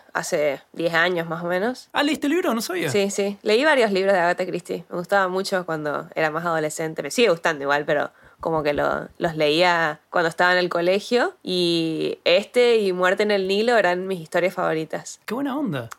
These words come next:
Speaker 1: Sí.
Speaker 2: Qui-, quiero que quede registrado que no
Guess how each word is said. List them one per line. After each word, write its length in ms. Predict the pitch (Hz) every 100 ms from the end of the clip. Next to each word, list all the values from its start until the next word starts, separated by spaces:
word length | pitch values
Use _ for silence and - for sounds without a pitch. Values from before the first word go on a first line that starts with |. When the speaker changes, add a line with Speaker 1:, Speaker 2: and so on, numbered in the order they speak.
| _
Speaker 1:
Sí. 320 | - 196 196 -
Speaker 2:
Qui-, 180 | - -
quiero 200 | 214 240
que 100 | 202
quede 220 | 214 226
registrado 720 | 220 185 165 - 196 220 226 -
que 200 | 156 147
no 520 | 151 170 190 202